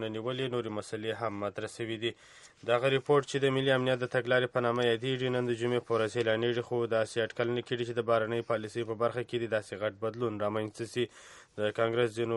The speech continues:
جمهوري غوښتونکو غړو د جمهور رئیس اوباما پر پالیسۍ باندې نیوکه کړې ده. وایي چې ولسمشر په خپلې پالیسۍ کې نړیوالو ګواښونو ته کافي ځواب نه وایي، چې پکښې د اسلامي دولت مسله او په یوکراین کې د روسیې د دخالت مسله شامله ده.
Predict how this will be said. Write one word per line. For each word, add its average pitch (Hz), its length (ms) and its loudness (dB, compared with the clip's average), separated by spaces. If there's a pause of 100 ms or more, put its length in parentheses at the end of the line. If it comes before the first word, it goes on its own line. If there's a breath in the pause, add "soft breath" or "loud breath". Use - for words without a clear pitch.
(160)
جمهوري 117 340 0
غوښتونکو 113 460 -4
غړو 120 180 2
د 113 140 -4
جمهور 117 240 0
رئیس 110 160 -4
اوباما 113 340 2
پر 113 160 -4
پالیسۍ 110 380 0
باندې 113 260 -2
نیوکه 117 340 0
کړې 120 240 2
ده. 113 140 2
وایي 120 240 4
چې 131 100 0 (440 loud breath)
ولسمشر 127 540 0
په 123 120 4
خپلې 127 200 -2 (100)
پالیسۍ 120 400 0
کې 120 180 -2
نړیوالو 117 420 2
ګواښونو 117 420 0
ته 113 140 0
کافي 110 240 -2 (100)
ځواب 107 300 0
نه 117 100 4
وایي، 120 220 0 (360 loud breath)
چې - 120 -20
پکښې 113 260 -6
د - 100 -2
اسلامي 110 340 -4
دولت 104 320 -4
مسله 113 340 2
او 117 120 2
په 117 120 -2
یوکراین 117 360 -2
کې 123 80 -4 (120)
د - 20 2 (200)
روسیې 110 300 -6
د 107 40 -4 (100)
دخالت 107 440 -2
مسله 104 340 -6
شامله 107 400 -4
ده. 107 60 2